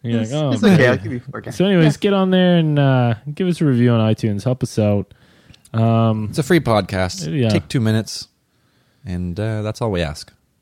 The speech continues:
Speaker 1: Um, do I have anything other?
Speaker 3: Well, the, well, let's get a couple other house cleaning things out of the way. Um, there was a time, approximately six months ago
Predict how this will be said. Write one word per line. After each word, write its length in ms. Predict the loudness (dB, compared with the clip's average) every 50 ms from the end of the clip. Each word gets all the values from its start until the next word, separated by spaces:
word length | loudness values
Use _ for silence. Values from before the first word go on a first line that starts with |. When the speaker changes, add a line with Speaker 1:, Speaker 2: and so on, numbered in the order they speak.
| _ _ _ _ _ _ _ _ _ _ _ _ _ _ _ -8
Speaker 1:
Um, 840 | -4 -2 -2 0 0 0 0 0 0 -2 -2 -4 -6 -8 -12 -14 -18 -20 -20 -20 _
do 160 | -8 -4 -4
I 40 | -2
have 120 | -2 -2 -4
anything 340 | -4 -4 -6 -6 -6 -6
other? 360 | -4 -4 -4 -4 -4 -4 -6 -8 -14 _ _ _ _ _ _ _ _ _ _ _ _ _ _ _ _ _ -2
Speaker 3:
Well, 200 | 2 2 4 4
the, 120 | 4 2
well, 160 | 4 4 4 4
let's 120 | 4 4
get 80 | 2 0
a 60 | 0
couple 260 | 0 -2 -2 0 0
other 200 | 2 2 2 0 0
house 200 | 0 -2 -4 -4
cleaning 280 | -4 -4 -4 -2 -2
things 180 | -4 -4 -4 -4
out 60 | -4
of 60 | -4
the 100 | -4 -2
way. 300 | -2 0 0 0 -2 -4 -8 _ _ _ _ _ -10
Um, 640 | -8 -6 -4 -2 -2 -2 -2 -4 -4 -4 -6 -6 -8 -12 _ _ _ -8
there 100 | -4 0
was 140 | 0 0 -2
a 60 | -2
time, 480 | -4 -2 0 0 2 2 0 0 -2 -6 _ _ _ _ _ _ _ _ _ _ _ _ _ _ _ _ _
approximately 460 | -4 -4 -4 -4 -4 -6 -8 -6 -8
six 320 | -8 -8 -8 -8 -8 -6 -4
months 240 | -4 -4 -4 -4 -6
ago 320 | -6 -4 -4 -4 -6 -6